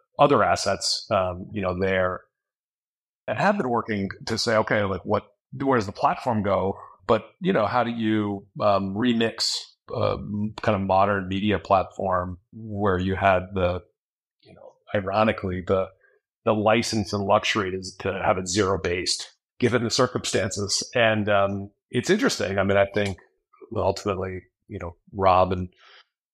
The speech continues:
Laurel and team, uh, we are ultimately the ones that are sort of, um, on the hook here for delivering. Uh,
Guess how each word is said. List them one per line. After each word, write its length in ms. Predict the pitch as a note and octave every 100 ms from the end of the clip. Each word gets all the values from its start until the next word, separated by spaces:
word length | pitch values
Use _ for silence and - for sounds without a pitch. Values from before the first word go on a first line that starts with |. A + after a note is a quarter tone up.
| B2
Laurel 320 | B2+ B2+ A2
and 120 | G#2+
team, 400 | - B2 A#2+ B2 A#2+ -
uh, 460 | G#2 G2+ G2+ G2 G2 A#2
we 140 | A2
are 80 | G2
ultimately 440 | G2+ G#2 G#2+ G2+
the 80 | G2
ones 360 | F#2+ F#2+ F#2 -
that 100 | F#2+
are 160 | F#2 - -
sort 160 | G2+
of, 160 | G2 -
um, 360 | G#2 F#2+ F#2 F2 - _ -
on 200 | B2 A2+
the 120 | G2+
hook 160 | G#2+ -
here 320 | A2 G2 F#2
for 140 | - G2
delivering. 720 | G2 G#2+ G#2 G#2+ F#2+ F#2+ F#2+ -
Uh, 340 | G2 F#2+ F#2